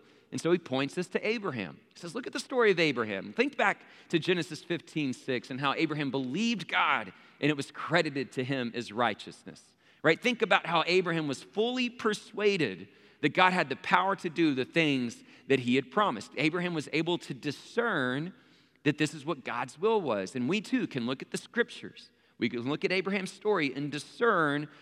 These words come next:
this is God's will. So through the first four chapters, you can see those elements of devotion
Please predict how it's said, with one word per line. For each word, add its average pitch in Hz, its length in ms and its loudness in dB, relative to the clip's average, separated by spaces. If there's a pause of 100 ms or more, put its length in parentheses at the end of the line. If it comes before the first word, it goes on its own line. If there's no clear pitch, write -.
(140)
this 139 260 0
is 175 160 -4
God's 123 540 -2
will. - 260 2 (400)
So 202 160 4
through 262 140 2
the 262 80 2
first 262 400 4
four 240 140 6
chapters, 220 540 2
you 180 80 -4
can 185 200 -2
see 240 260 -4
those 196 400 0
elements 180 500 -2
of 135 120 -4
devotion 143 800 0